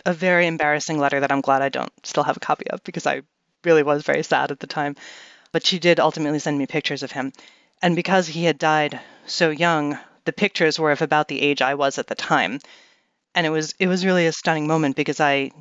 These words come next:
did not look at all like my mother, and seeing those pictures made me understand why, because we, we looked like the male and female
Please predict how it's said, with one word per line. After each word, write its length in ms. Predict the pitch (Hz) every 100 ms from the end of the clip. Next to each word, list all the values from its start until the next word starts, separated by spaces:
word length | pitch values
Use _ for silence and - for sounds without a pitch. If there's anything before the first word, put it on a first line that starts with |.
| 165
did 140 | 170 160
not 160 | 151
look 140 | 151 151
at 60 |
all 180 | 151 156
like 180 | 139 131
my 120 | 139
mother, 260 | 143 151 131
and 300 | 123 143 143
seeing 240 | 170 151
those 180 | 143 -
pictures 380 | 196 - 151 156
made 160 | 139
me 100 | 147
understand 420 | 139 127 131 123
why, 300 | 120 110 - -
because 400 | 147 - 135 -
we, 380 | 143 139 131 127 _ _ _ _ _ -
we 120 | 180
looked 320 | 165 156 -
like 380 | 151 131 - - -
the 80 | 156
male 220 | 147 139
and 100 | 135
female 540 | - 143 131 113 110